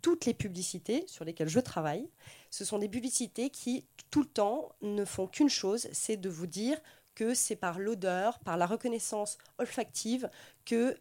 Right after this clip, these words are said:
vous allez tomber dans l'amour et que vous allez être heureux et que vous êtes, vous allez être enfin reconnu en tant qu'individu. Donc on vous, on vous dit exactement ce que de l'autre côté, une,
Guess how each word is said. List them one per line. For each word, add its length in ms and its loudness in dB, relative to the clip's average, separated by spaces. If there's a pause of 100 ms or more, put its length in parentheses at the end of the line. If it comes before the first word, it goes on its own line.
(200)
vous 180 -6
allez 200 2
tomber 400 0
dans 180 4
l'amour 560 6
et 80 -2
que 140 -8
vous 200 -4
allez 240 2
être 300 -2
heureux 320 4
et 80 -2
que 60 -10
vous 80 -2
êtes, 120 -2 (400)
vous 120 -2
allez 100 4
être 180 -2
enfin 320 0
reconnu 680 0 (340)
en 100 0
tant 160 -2
qu'individu. 720 -4 (480)
Donc 240 8
on 120 4
vous, 240 0 (240)
on 100 2
vous 220 0
dit 240 2
exactement 680 4
ce 140 0
que 120 -8
de 140 -4
l'autre 220 -2
côté, 400 2 (380)
une, 360 2